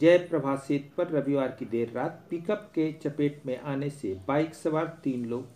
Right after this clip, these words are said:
गंभीर रूप से घायल हो गए। हमारे संवाददाता वीरेंद्र नाथ मिश्र ने बताया कि इस हादसे में घायल सारण के एकमा निवासी पच्चीस वर्षीय राजीव रंजन सिंह, इक्कीस वर्षीय यादवेंद्र सिंह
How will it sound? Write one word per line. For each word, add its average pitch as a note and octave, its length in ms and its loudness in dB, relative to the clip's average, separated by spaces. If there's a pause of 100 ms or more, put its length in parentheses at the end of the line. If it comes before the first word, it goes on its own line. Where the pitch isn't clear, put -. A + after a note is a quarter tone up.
(100)
गंभीर B2+ 440 0
रूप B2 160 -6
से - 160 -6
घायल F#2+ 420 -10
हो E2+ 120 -14
गए। E2+ 180 -14 (540)
हमारे F3 260 6
संवाददाता G3 520 2
वीरेंद्र E3 440 4
नाथ D3+ 180 -2
मिश्र E3 260 -6
ने F#3 80 0
बताया F#3+ 300 2
कि G3 180 -2
इस F#3 160 -8
हादसे D3+ 440 2
में A2 280 -2
घायल D3+ 380 4
सारण F3+ 640 2
के F#3+ 120 0 (100)
एकमा E3+ 340 -2
निवासी C3+ 440 -2
पच्चीस D#3 560 -6
वर्षीय C3+ 320 0
राजीव A#2+ 420 0
रंजन G#2+ 320 -4
सिंह, E3 420 -4
इक्कीस F#3 480 -6
वर्षीय D3 400 -2
यादवेंद्र A#2+ 520 -2
सिंह A2+ 280 -4